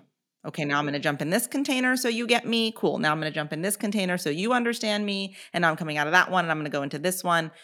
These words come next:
so you understand me." But the problem is you don't understand you.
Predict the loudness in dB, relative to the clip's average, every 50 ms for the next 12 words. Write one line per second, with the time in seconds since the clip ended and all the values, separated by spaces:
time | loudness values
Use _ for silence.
0 | -12 _ -2 0 0 0 0 0 -2 -2 -4 -6 -10 -10 -10 -10 -10 -10 -12 -14
1 | -16 -20 -20 _ _ _ _ _ _ _ -6 -2 0 0 -2 0 2 4 4 4
2 | 4 4 2 2 2 2 0 -2 -4 -10 -14 -14 -10 -4 2 4 6 6 6 6
3 | 6 4 4 2 0 -4 -6 -6 -6 -6 -6 -6 -8 -10